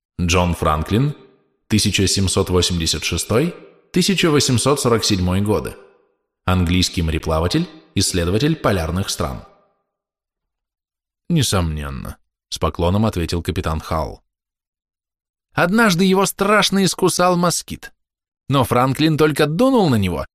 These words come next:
и, отогнав, учтиво сказал: 'Пожалуйста, уйдите. Мир достаточно велик для вас и для меня.'"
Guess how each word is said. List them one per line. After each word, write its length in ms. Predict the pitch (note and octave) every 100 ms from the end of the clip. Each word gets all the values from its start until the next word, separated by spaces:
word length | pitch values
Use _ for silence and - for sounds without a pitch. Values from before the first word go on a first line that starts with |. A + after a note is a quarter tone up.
| _
и, 80 | C#3
отогнав, 480 | C#3 C3 B2 E3+ -
учтиво 360 | A2+ - D#3
сказал: 480 | C3 - B2 D3 C3+ - _ _ -
'Пожалуйста, 720 | F3+ D#3+ E3 E3 G#2 - E3
уйдите. 600 | G3+ A#3+ G#3 G3 - - - _ -
Мир 260 | F3+ A#3+ A#3+
достаточно 800 | A3+ - - G#3+ F3+ - F#3
велик 320 | E3+ F3+ F#3 C#3+
для 280 | C#3+ E3+ D3+
вас 260 | E3 F#3+
и 60 | A3+
для 160 | A3+
меня.'" 320 | A#3+ G#3 E2